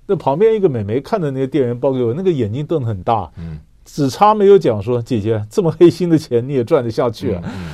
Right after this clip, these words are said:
Speaker 1: 所以我拿了以后，我心里当然觉得很郁闷嘛，啊，
Speaker 2: 嗯。
Speaker 1: 那是二零零八年。
Speaker 2: 嗯。
Speaker 1: 二零零九年我去杭州，那我就特别想，不行，这次到杭州，我亲自到这个店的本店去看。
Speaker 2: 嗯，嗯。
Speaker 1: 本店我进去一看，我就找，我就，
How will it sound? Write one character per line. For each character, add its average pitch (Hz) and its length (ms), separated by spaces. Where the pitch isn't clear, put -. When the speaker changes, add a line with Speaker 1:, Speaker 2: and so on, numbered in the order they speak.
Speaker 1:
所 240 100
以 214 60
我 156 60
拿 139 160
了 202 60
以 147 60
后， 135 100
我 120 60
心 156 160
里 123 120
当 123 120
然 127 100
觉 120 140
得 120 80
很 110 220
郁 147 160
闷 131 180
嘛， 87 120
啊， 87 200
Speaker 2:
嗯。 76 220
Speaker 1:
那 135 80
是 117 140
二 147 100
零 120 160
零 110 120
八 127 180
年。 90 200
Speaker 2:
嗯。 85 60
Speaker 1:
二 240 100
零 226 160
零 220 120
九 147 220
年 117 200
我 110 140
去 120 140
杭 101 300
州， 117 340
那 143 140
我 120 80
就 127 100
特 139 160
别 117 140
想， 90 180
不 113 140
行， 98 180
这 196 160
次 120 180
到 113 160
杭 101 220
州， 113 100
我 104 120
亲 214 260
自 180 160
到 117 220
这 110 120
个 101 80
店 104 280
的 92 80
本 92 260
店 120 220
去 101 80
看。 98 200
Speaker 2:
嗯， 78 220
嗯。 78 140
Speaker 1:
本 139 180
店 220 160
我 135 100
进 185 160
去 180 80
一 185 120
看， 208 200
我 123 160
就 151 180
找， 120 220
我 120 120
就， 165 280